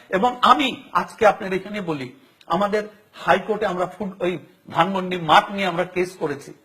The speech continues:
সেই কেসের তিনটি কোর্ট আমার কেস নিতে রাজি হন নাই।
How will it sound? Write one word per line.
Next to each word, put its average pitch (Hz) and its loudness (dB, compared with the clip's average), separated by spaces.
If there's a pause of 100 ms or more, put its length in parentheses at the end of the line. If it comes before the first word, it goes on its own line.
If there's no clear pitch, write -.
(340)
সেই 202 -6
কেসের 196 -4 (220)
তিনটি 277 -4
কোর্ট 240 6
আমার 202 2
কেস 233 -2 (540)
নিতে 202 -2
রাজি 180 0
হন 185 -12
নাই। 165 -8